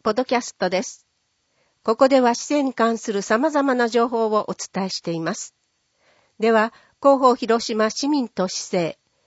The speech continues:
令和四年、二千二十二年二月十五日号、第一部をお届けいたします。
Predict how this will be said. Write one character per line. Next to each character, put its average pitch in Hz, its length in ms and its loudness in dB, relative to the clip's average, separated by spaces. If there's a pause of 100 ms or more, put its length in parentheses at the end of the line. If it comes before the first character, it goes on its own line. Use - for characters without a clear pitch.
(260)
令 277 280 2
和 269 160 4
四 240 180 0
年、 226 300 -2 (480)
二 208 100 -4
千 277 400 0
二 262 160 0
十 214 300 -2
二 214 160 -2
年 185 320 -2
二 170 160 -6
月 269 260 -2
十 247 220 -2
五 226 140 2
日 233 280 -6
号、 165 300 -4 (420)
第 208 400 0
一 226 300 -6
部 269 180 2
を 185 40 2
お 175 60 0
届 170 380 -2
け - 20 -2
い 156 60 -4
た 165 160 -4
し - 200 -12
ま 151 120 -2
す。 - 240 -16